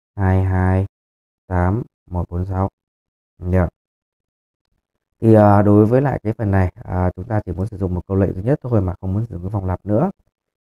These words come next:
Thì, à, chúng ta có một, à, trong Python chúng ta có một cái đó là chúng ta có hàm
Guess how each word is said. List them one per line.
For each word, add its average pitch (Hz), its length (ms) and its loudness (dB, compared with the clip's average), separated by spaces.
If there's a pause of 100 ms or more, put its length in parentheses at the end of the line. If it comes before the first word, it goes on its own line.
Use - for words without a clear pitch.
(120)
Thì, 98 100 0
à, 90 200 4
chúng 95 140 -8
ta 104 280 0
có 87 400 -2 (100)
một, 92 200 -4 (100)
à, 90 240 -10
trong 92 140 -10
Python 123 380 -6
chúng 107 100 -16
ta 104 120 -8
có 101 60 -4
một 113 140 -2 (140)
cái 90 260 -2
đó 104 140 -6
là 101 360 -2
chúng - 120 -20
ta 101 140 -14
có 101 80 -14
hàm 90 400 -6